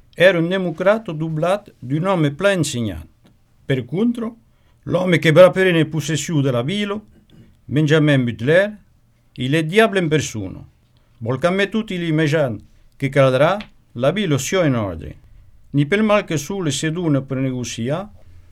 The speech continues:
le consell deu remendar le governament comunal. E tapla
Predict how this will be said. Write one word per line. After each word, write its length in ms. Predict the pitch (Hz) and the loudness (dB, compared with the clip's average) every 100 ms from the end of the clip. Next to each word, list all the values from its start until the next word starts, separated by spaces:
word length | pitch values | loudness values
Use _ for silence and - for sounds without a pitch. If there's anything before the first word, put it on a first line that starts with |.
| - | -18
le 160 | - 139 | -6 -4
consell 560 | 190 180 - 190 214 131 | -2 -4 -2 -2 -2 0
deu 180 | 160 | 0
remendar 540 | 160 165 165 160 185 180 | 2 0 0 2 2 2
le 100 | 147 | 2
governament 720 | 151 180 160 151 156 180 180 | 2 2 0 0 -2 -4 -6
comunal. 560 | 160 156 131 95 53 82 - _ _ _ _ _ | -4 0 0 -2 -8 -14 -20 _ _ _ _ _
E 140 | - 131 | -6 -2
tapla 520 | 147 143 175 185 | 0 0 -2 -4